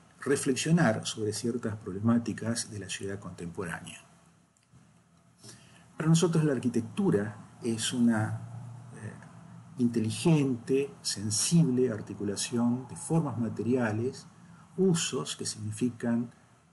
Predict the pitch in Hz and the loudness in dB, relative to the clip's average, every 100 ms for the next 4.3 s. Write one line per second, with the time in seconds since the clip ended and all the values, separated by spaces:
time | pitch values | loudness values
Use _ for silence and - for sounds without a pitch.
0 | _ - 117 135 113 123 120 107 120 135 | _ -2 2 2 2 -4 -4 0 0 0
1 | 127 131 - 110 120 113 - 131 - 135 | -2 -4 -8 -4 -4 -4 -6 -6 -2 0
2 | 123 127 117 110 - 95 101 110 151 135 | 0 0 -2 -2 -4 -4 -2 0 0 2
3 | 107 101 - - - 117 110 - 107 110 | 0 -2 -8 -12 -4 -4 -4 -8 -8 -8
4 | 117 - | -8 -10